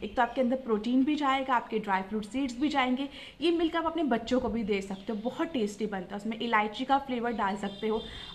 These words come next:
अ, unsweetened आप cocoa powder डाल सकते हो। So ऐसे बहुत सारे flavors भी हैं जो कि diet के लिए specially बने होते हैं, वो भी ऐड ऑन कर सकते हो, जो कि आपके milk को बहुत अच्छा flavor देंगे। Carrot का milk बना के अपने बच्चों को दे सकते हो आप।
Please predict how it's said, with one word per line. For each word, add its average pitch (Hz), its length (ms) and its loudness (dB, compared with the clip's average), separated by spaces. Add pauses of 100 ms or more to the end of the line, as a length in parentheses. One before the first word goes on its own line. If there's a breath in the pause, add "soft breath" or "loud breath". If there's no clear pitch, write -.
अ, 240 280 6
unsweetened 311 560 4
आप 302 180 0
cocoa 294 340 6
powder 214 380 4
डाल 202 240 2
सकते 208 320 -6
हो। 262 60 2
So 262 100 -4
ऐसे 277 180 -2
बहुत 240 300 0
सारे 262 220 2
flavors 214 580 0
भी 226 120 -2
हैं 208 240 0 (300 loud breath)
जो 233 140 2
कि 277 140 -2
diet 196 400 2
के 254 100 0
लिए 254 120 6
specially 220 420 -2
बने 185 240 -2
होते 196 300 -2
हैं, 202 60 -2
वो 196 180 -2
भी 202 120 -2
ऐड 190 280 -2
ऑन 202 140 -2
कर 185 160 -2
सकते 175 360 -12
हो, 180 140 -10 (400 loud breath)
जो 226 80 -2
कि 269 120 -2
आपके - 220 0
milk 262 300 4
को 294 80 0
बहुत 226 300 2
अच्छा 233 240 -2
flavor 175 360 -2
देंगे। 175 260 -4
Carrot 254 400 2
का 294 100 4
milk 233 260 0
बना 202 240 2
के 208 100 -6
अपने 214 200 -4
बच्चों 202 280 -4
को 202 140 -4
दे 190 160 -2
सकते 196 380 -8
हो 190 180 -4
आप। 190 200 -4